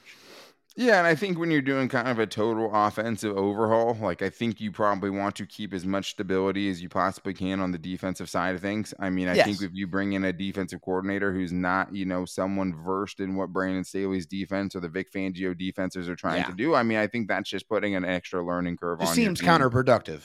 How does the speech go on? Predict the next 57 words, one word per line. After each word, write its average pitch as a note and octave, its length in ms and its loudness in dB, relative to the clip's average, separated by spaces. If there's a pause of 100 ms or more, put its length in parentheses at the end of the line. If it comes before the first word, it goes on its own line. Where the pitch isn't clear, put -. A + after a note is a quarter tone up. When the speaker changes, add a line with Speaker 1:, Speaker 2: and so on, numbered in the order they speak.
Speaker 2:
yeah. G#2 200 -4 (460)
Speaker 1:
It G3 160 4
does. A#2 440 10
I D3 60 4
mean, D3+ 300 4 (500)
at F3 180 4
the E3 80 -2
same F3+ 240 0
time, F#3+ 300 4
though, B2+ 180 6
when D3 260 0
we D3 80 2
talked C#3+ 240 6
about C3 260 4
it B2 60 0
a A#2 40 -2
few B2+ 180 -2
days D3 260 2
ago, B2 180 4
I B2+ 160 6
said, D3 200 0
"Hey, D3 340 0
you G#2+ 100 -4
know, A2+ 300 -4
they B2 160 2
probably C#3 380 2
should D#3 420 0
be C#3 140 2
interviewing B2+ 640 2
outside G2 460 0
candidates B2 480 -4
and F#2 120 -2
getting A2 300 -2
outside G#2+ 400 0
perspectives G#2 600 -4
and, F#2+ 180 -2
you G2 60 0
know, G2+ 120 -2
not G2 300 0
Speaker 2:
Yeah. C3 60 0
Speaker 1:
just A#2 160 -4
necessarily G#2 580 2
thinking A2+ 360 0
that F#2+ 120 -2
the F2+ 80 -4
best G2+ 380 -2
man A2 200 2
for G#2+ 140 -2
the G2+ 80 -4
job G2+ 340 0
is F2 100 -6
the F#2+ 60 -2
one G2+ 220 -2
that's F#2 220 -2
inside G2 360 -2
your F2+ 100 -2
building. E2+ 380 -2